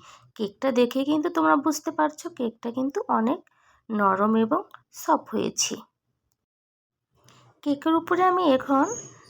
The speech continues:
গানাশ দিয়ে দিচ্ছি। আমি গানাশটা কেকের চারিদিকে চামচের সাহায্যে ছড়িয়ে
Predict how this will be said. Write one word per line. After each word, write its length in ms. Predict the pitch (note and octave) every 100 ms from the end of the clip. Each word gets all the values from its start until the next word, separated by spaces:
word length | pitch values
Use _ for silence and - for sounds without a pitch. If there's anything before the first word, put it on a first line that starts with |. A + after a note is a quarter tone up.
| - - A#3
গানাশ 540 | A#3 A3 C4+ - - - B3
দিয়ে 220 | A3 F#3+
দিচ্ছি। 500 | F#3+ F#3+ - - - F3 - _ _ _ _ _ _ _ _ -
আমি 240 | G#3 A3+
গানাশটা 720 | A3+ G#3+ A3 A3+ - C4+ D4+ - - _ -
কেকের 420 | A3 A3 B3 D4+ G4 _ _ _ _ _ _
চারিদিকে 680 | - A#3 G#3+ G#3+ B3+ - F4 C#5+ _ _ _ -
চামচের 500 | A#3 G3+ G3 A#3 A#3
সাহায্যে 680 | B3+ A#3+ B3+ B3 D#4+ B4 - _ _ _ _ _ _ _ _ _ _ -
ছড়িয়ে 580 | - B3+ A3+ A#3+ F4+